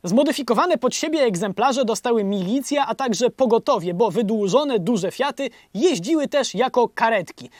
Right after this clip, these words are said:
Nie jest to jednak aż tak fascynujące jak prototypy, które do produkcji nie weszły. Co na przykład? Może dawkujmy sobie przeżycia i zacznijmy od czegoś średnio kontrowersyjnego. Kabriolet,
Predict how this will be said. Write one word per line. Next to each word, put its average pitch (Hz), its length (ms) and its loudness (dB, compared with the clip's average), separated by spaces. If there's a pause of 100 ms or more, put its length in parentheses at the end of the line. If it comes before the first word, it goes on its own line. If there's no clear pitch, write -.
(240)
Nie 349 140 -4
jest 339 200 -4
to 349 60 -6
jednak 294 320 -2
aż 247 120 -2
tak - 200 -2
fascynujące 254 600 -2
jak 233 140 -2
prototypy, 240 580 -2 (140)
które 403 260 2
do 311 100 0
produkcji 240 500 -2
nie 254 280 0
weszły. 185 380 -4 (220)
Co 262 140 0
na 170 100 -6
przykład? 202 440 -4 (260)
Może 330 280 -2
dawkujmy 285 560 0
sobie 233 260 0
przeżycia 240 500 -2 (120)
i 349 140 0
zacznijmy 262 500 -2
od - 140 -10
czegoś 233 400 -2
średnio 233 600 -2
kontrowersyjnego. 202 920 -6 (200)
Kabriolet, 294 680 0